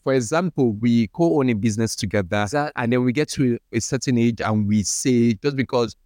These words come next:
Speaker 1: we want Stella Astral to
Speaker 2: Money
Speaker 1: go to
Speaker 2: is
Speaker 1: stage
Speaker 2: stay in the
Speaker 1: and
Speaker 2: family.
Speaker 1: make our children marry. I don't like that. I might not subscribe for that. But do I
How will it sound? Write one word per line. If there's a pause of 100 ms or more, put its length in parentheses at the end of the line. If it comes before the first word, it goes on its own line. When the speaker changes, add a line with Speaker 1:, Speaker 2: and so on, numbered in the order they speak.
(200)
Speaker 1:
we
want
Stella
Astral
to
Speaker 2:
Money
Speaker 1:
go
to
Speaker 2:
is
Speaker 1:
stage
Speaker 2:
stay
in
the
Speaker 1:
and
Speaker 2:
family.
Speaker 1:
make
our
children
marry. (140)
I
don't
like
that. (240)
I
might
not
subscribe
for
that. (760)
But
do
I